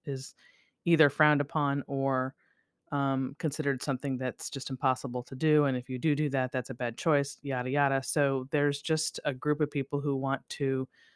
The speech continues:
scream out on the other side and show an extreme version of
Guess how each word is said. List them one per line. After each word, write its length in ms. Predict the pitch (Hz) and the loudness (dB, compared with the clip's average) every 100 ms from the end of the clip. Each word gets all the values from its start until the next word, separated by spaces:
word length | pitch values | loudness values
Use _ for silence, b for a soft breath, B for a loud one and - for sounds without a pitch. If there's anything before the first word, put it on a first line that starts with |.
| b | b
scream 480 | - - - 165 151 | -4 -4 4 6 6
out 140 | 143 | 6
on 120 | 139 | 6
the 120 | 139 131 | 4 2
other 160 | 131 | 0
side 560 | - 165 151 139 135 139 b b b b b _ | 2 4 6 4 0 -6 b b b b b _
and 680 | 170 147 143 147 147 - 135 | 2 4 4 2 0 -2 -6
show 380 | - - 175 170 | -2 6 8 8
an 100 | 160 | 6
extreme 540 | 143 - - 151 147 | 2 -2 0 2 2
version 560 | 143 139 131 139 135 139 - | 4 2 2 0 0 0 -2
of 360 | 147 135 127 | 0 0 0